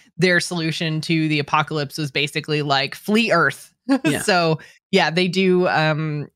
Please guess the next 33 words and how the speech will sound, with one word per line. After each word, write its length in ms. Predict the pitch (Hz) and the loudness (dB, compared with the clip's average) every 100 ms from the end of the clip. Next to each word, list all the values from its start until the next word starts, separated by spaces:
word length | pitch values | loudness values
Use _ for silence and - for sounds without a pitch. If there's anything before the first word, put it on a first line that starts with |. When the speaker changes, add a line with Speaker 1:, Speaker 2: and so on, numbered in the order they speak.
| _ 180 | _ -2
Speaker 1:
they 160 | 170 | 0
do 180 | 160 190 | 2 0
talk 400 | 180 - 165 - | -2 0 0 0
about 220 | 185 185 | 0 0
that 200 | 165 165 | 2 2
a 80 | 117 | 2
little 360 | 156 147 156 175 | 0 0 0 0
bit 280 | 208 214 | 0 -2
when, 560 | 180 175 160 160 156 151 | -2 0 0 0 -2 -4
um, 400 | - 143 139 139 | -2 -2 0 -2
in 160 | 135 160 | -2 -2
the 60 | 151 | -2
first 280 | 156 151 | -2 -4
game, 240 | - 156 147 | -4 -2 -2
you're 80 | 143 | -2
looking 300 | 147 151 151 | -4 -4 -6
for 200 | 147 135 | -2 -2
Apollo, 960 | 127 - 151 160 180 190 185 185 175 - | -2 0 0 2 2 2 2 0 -2 -6
I 80 | 147 | -8
think 180 | 160 | -8
it 40 | 156 | -10
was 120 | 180 | -8
Apollo, 460 | 185 190 190 196 196 | -6 -4 -2 0 0
which 220 | 160 147 | -2 -2
was, 240 | 156 143 | -6 -2
like, 240 | 147 135 - | -2 -2 -2
the 120 | 151 | -2
store 460 | - - 143 147 | -2 -6 -2 0
of 100 | 151 | 0
all 200 | 143 143 | 2 2
human 340 | 147 151 147 143 | 2 -2 -4 -4
knowledge, 460 | 139 139 165 175 | -2 0 0 0
and 260 | 160 156 151 | -2 -2 -4